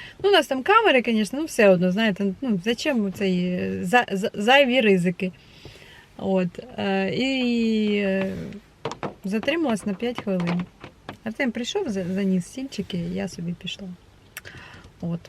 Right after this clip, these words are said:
побуде сам там без мене в своїй квартирі. Експірієнс такий новий для нього. В основному, е, ну, там пару раз було також, що мене не було, а він приходив і, ну, десь, може, не знаю, хвилин десять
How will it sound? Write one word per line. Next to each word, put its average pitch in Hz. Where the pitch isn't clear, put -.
побуде 196
сам 226
там 196
без 180
мене 196
в 175
своїй 190
квартирі. 190
Експірієнс 190
такий 190
новий 190
для 180
нього. 180
В 180
основному, 180
е, 180
ну, 196
там 175
пару 196
раз 170
було 170
також, 170
що 175
мене 175
не 170
було, 220
а 208
він 196
приходив 202
і, 175
ну, 220
десь, 175
може, 170
не 185
знаю, 175
хвилин 208
десять 190